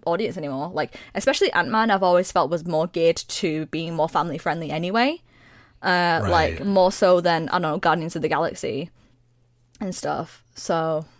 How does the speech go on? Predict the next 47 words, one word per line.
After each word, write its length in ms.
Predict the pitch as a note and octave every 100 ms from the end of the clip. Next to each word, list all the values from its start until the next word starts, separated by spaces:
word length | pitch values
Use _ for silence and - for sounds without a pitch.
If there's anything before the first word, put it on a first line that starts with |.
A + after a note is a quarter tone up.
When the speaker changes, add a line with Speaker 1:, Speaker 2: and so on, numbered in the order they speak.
| _
Speaker 2:
Yeah. 340 | G2+ F2+ F2+ A2 - - _ _ _ _ D3+
And 120 | E3
I 60 |
think, 180 | D#3+ - -
I 80 | C#3
mean, 180 | C3+ A#2+
uh, 100 | - - C#2+ - -
honestly, 420 | A#2+ A#2+ - G#2+
in 80 | G2+
my 120 | G#2+
opinion 300 | G#2 G2+ F#2+
too, 300 | - G2 F#2+
like, 340 | F#2 - G2+ -
Paul 200 | C3 B2+
Rudd 160 | A2
just 180 | F#2+ -
can't 200 | - F#2+
do 140 | F#2 F2+
wrong. 300 | F2 F#2 - _ -
Speaker 1:
Mm-hmm. 280 | G#3+ F3 F3
Speaker 2:
He's 140 | G#2
a 260 | G2+ F2+ F#2 - -
Speaker 1:
Agree. 300 | - D3+ D#3 - -
Speaker 2:
he's 100 | A2+
just 120 | A#2+
a 60 |
happy-go-lucky, 760 | G2+ G#2+ A2+ G#2+ G2+ G2 G2 F#2
fun 280 | - F#2+ F2+
guy. 380 | E2+ F2 G#2+ A#2 -
So 160 | A#2+
if 120 | A2
you 60 | A#2
just 180 | B2 C3+
wanna 160 | A#2
go 200 | G#2 G2+ G#2
for 360 | G#2 G2 F#2+ - - - _ _ A#2+
goofy 540 | B2 A#2+ A#2 A2 G#2+ G2
Paul 280 | - G#2+
Rudd 200 | G2 F#2+
content, 480 | - A2 - C3 B2+
I 60 | C#3
feel 140 | F#3+ F3
like 140 | -
Ant-Man's 440 | F#2+ F2+ F2+ F2+
a 20 | E2+
good 100 | E2+
choice. 420 | - E2 G2